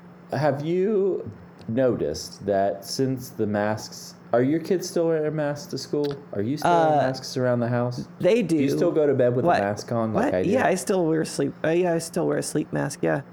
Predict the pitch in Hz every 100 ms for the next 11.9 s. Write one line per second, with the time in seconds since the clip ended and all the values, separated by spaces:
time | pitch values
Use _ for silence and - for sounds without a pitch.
0 | - - - 123 127 120 135 180 185 139
1 | 175 - 170 175 170 170 151 143 143 -
2 | - 139 135 135 139 180 - 143 135 107
3 | 101 104 107 107 98 90 90 95 92 85
4 | 87 82 80 95 95 - 98 92 87 90
5 | 95 90 87 101 104 101 - 98 82 -
6 | - 104 104 90 - - - - - 107
7 | - - - - 127 123 135 151 175 143
8 | - 147 131 131 135 123 113 120 123 -
9 | 117 - 127 151 - - - - - -
10 | - - - - - - - - 151 -
11 | - - - 160 165 143 147 - -